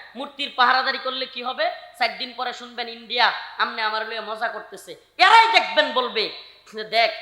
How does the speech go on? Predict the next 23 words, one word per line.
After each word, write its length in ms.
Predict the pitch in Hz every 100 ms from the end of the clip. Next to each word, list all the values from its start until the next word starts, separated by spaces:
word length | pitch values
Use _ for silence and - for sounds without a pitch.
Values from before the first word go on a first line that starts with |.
| - -
আহাম্মকের 600 | 185 233 233 233 233 185
দলের 320 | 220 220 254 285 - - 160
গড় 220 | 214 220
বাড়ি 240 | 214 214
আমরা 180 | 214 208
বুলডোজার 520 | 196 208 202 202 196
দিয়া 140 | 196 208
ভেঙে 280 | 185 202
দেই, 180 | 208 180 - -
এদের 200 | 185 208
বাবরি 380 | 156 240 226 233
মসজিদ 320 | 208 - 247 170
ভেঙে 220 | 214 220
দেই, 200 | 202 - - -
কত 180 | 262
মসজিদ 380 | 254 226 240 262 170
ঘুরাইয়া 280 | 240 254 226
দেই, 220 | 220 214 - -
আর 100 | 202
এই 80 | 208
আহাম্মকের 540 | 190 226 233 240 185
দল 180 | 220 247
বাংলাদেশে 640 | 196 214 214 196 185 247